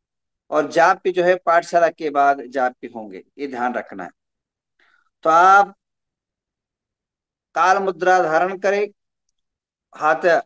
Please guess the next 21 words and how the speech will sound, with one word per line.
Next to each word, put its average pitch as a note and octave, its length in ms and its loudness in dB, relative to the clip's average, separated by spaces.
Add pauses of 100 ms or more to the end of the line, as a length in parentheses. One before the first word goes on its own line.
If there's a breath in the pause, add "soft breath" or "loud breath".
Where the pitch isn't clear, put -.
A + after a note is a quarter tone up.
(160)
जोड़ F3 220 0
करके F#3 460 -2
बीच E3 300 -8
की F#3+ 160 0
अंगूठी E3+ 400 -2
को E3+ 160 -6
जो D#3 240 2
ये E3 180 -2
बंद F3 260 0
करे, F#3 220 0
ये F3 140 4
काल D#3 320 0
मुद्रा E3+ 380 0
है। F#3+ 180 -2 (760)
ये C#3+ 100 -2
काल D3+ 320 2
मुद्रा F#3 400 2
आपकी E3+ 260 -4
काल E3 320 2
हरण F3 280 0
करे, F#3+ 360 -4